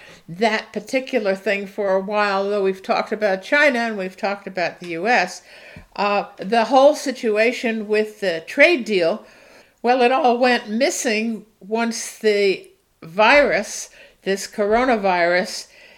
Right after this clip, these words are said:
uh, became such a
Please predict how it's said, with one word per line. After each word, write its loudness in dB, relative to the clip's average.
uh, -2
became -2
such -4
a 0